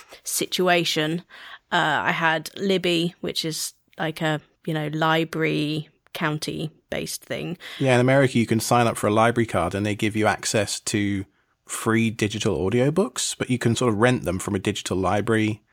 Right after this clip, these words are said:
Speaker 2: It's like a, it's like, um, Audible, but like a
Speaker 1: Little
Speaker 2: library
Speaker 1: bit.
Speaker 2: and
Speaker 1: Yeah, it's a bit like a library, a bit like Audible. You can, there's an app, you can use it on your phone,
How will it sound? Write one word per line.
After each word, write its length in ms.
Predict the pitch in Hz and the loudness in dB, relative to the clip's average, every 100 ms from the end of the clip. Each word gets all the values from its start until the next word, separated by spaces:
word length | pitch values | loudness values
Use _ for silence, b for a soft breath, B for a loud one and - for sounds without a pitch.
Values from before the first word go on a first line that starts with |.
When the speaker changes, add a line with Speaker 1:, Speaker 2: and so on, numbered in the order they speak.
| _ - | _ -2
Speaker 2:
It's 120 | 135 | 0
like 160 | 156 | 4
a, 260 | 135 123 117 - | 4 4 2 -8
it's 140 | - 123 | -10 -4
like, 260 | 170 127 | -2 0
um, 300 | 104 101 95 - _ _ - | 0 0 -2 -6 _ _ 0
Audible, 500 | 120 107 82 87 - _ _ | 2 2 -2 -6 -12 _ _
but 260 | 104 - _ - | 0 0 _ 0
like 160 | 104 | 2
a 80 | 262 | 2
Speaker 1:
Little 140 | 123 | 4
Speaker 2:
library 340 | 107 110 135 139 | 4 4 2 2
Speaker 1:
bit. 60 | |
Speaker 2:
and 240 | 113 98 110 | 0 -2 -6
Speaker 1:
Yeah, 540 | 247 240 269 233 190 - | -8 0 2 4 2 2
it's 140 | 262 | 2
a 40 | 294 | 4
bit 180 | 370 | 4
like 180 | 269 262 | 4 4
a 40 | 254 | 4
library, 380 | 233 226 226 | 4 4 2
a 40 | 220 | 2
bit 200 | 247 180 | 0 0
like 220 | 185 190 | -2 0
Audible. 420 | 180 180 185 175 | 0 0 0 0
You 140 | 170 196 | -2 -2
can, 280 | 196 185 185 B | 0 -2 -4 B
there's 140 | 196 190 | -2 2
an 100 | 175 | 2
app, 420 | 226 208 - - | 4 2 0 -6
you 80 | 185 | -4
can 140 | 190 | 0
use 160 | 196 185 | 0 -2
it 80 | |
on 120 | 180 170 | -2 -4
your 80 | |
phone, 500 | 165 196 180 175 170 | -2 2 2 2 0